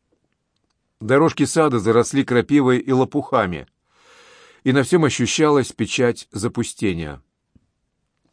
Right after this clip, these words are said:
Впрочем, как встречаются старые люди со следами былой красоты, так и этот дом носил на себе несомненный отпечаток былой привлекательности.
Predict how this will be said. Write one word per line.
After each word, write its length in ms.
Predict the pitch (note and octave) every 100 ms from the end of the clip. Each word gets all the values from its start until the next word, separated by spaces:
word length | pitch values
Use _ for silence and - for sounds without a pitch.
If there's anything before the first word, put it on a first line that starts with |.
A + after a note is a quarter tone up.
| _ _ _ _ _ _ - _
Впрочем, 520 | - G3+ A3 F#3 F3
как 180 | D#3+ D#3
встречаются 640 | - C#3+ - D3+ C#3 C#3
старые 400 | B2+ - C3 B2
люди 260 | A#2 B2 A2
со 160 | G2+ A2+
следами 420 | B2+ G#2+ A2 G#2
былой 300 | F#2 G#2 G#2
красоты, 580 | G#2+ - F#2+ F#2 F#3 F3 _ _ _ _ _ _ _ _
так 180 | F#3 F3+
и 60 | D#3+
этот 280 | D#3 D3+
дом 320 | G#2 A2 G2+ - _ _ _ - -
носил 320 | A#2 C3+ F#3 F3+
на 100 | C#3
себе 280 | C#3 B2+
несомненный 680 | B2 A2 A#2+ G#2+ C3+ F3 D#3
отпечаток 640 | C3 A#2+ G2 C#3+ B2+ A2+ F#2
былой 320 | G#2+ A2 B2
привлекательности. 1300 | A2 G#2+ G#2+ - F2+ E2 E2 D#2 D#2 - E2 D2+